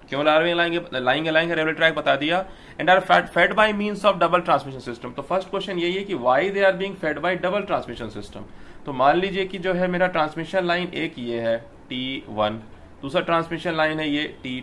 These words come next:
टू। So, यहाँ ये इनकमर कहलाएगा, इनकमर वन कहलाएगा, मान लीजिए इनकमर टू कहलाएगा, ट्रांसमिशन लाइन टू से इनकमर ये, ये वन कहलाएगा।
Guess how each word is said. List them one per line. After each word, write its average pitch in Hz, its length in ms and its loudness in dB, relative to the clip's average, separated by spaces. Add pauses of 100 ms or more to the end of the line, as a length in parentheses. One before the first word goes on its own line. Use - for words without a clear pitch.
टू। 104 160 -8 (600)
So, 190 220 2 (300)
यहाँ 135 520 4
ये 139 180 -2
इनकमर 143 540 0
कहलाएगा, 160 640 2
इनकमर 123 500 0
वन 135 260 0
कहलाएगा, 147 640 4 (220)
मान 117 140 2
लीजिए 127 200 -6
इनकमर 139 260 -2
टू 147 220 -8
कहलाएगा, 147 520 2
ट्रांसमिशन 131 460 -4
लाइन 135 360 -4
टू 139 140 -10
से 139 160 -6
इनकमर 135 440 -4 (400)
ये, 127 180 -4
ये 104 280 -4
वन 117 160 0
कहलाएगा। 90 440 -12